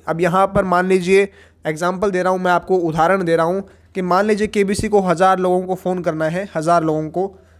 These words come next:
तो केबीसी क्या करता है, एक लिमिटेड अमाउंट के लोगों, अ, एक लिमिटेड अमाउंट जो है, अ, लोगों का,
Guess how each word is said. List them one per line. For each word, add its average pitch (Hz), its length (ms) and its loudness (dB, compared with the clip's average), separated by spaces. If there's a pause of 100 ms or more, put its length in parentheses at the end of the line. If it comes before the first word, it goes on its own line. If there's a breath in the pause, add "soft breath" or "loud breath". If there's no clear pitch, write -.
(120 soft breath)
तो 220 60 -12
केबीसी 226 440 -4
क्या 220 160 2
करता 180 280 -4
है, 127 240 -4 (320 soft breath)
एक 208 200 2
लिमिटेड 202 600 2
अमाउंट 196 600 0
के 202 140 2
लोगों, 180 560 -2 (280)
अ, 156 160 -4
एक 180 240 -2
लिमिटेड 180 360 0
अमाउंट 170 320 2
जो 170 120 0
है, 185 280 0 (300)
अ, 160 160 2
लोगों 165 300 2
का, 170 220 0